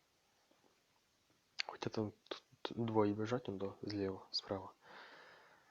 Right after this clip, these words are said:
Так, це, мабуть, жовті, які вже один впав.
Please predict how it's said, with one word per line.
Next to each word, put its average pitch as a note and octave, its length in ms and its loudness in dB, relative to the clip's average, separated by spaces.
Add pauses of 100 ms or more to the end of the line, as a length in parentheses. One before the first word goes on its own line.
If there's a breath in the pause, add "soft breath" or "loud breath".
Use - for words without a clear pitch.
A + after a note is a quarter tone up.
(360 loud breath)
Так, G#2 440 4 (100)
це, - 120 0 (380)
мабуть, G#2+ 320 4
жовті, G2 400 0 (140)
які - 200 2
вже G#2+ 160 2
один G#2 200 0
впав. - 460 -2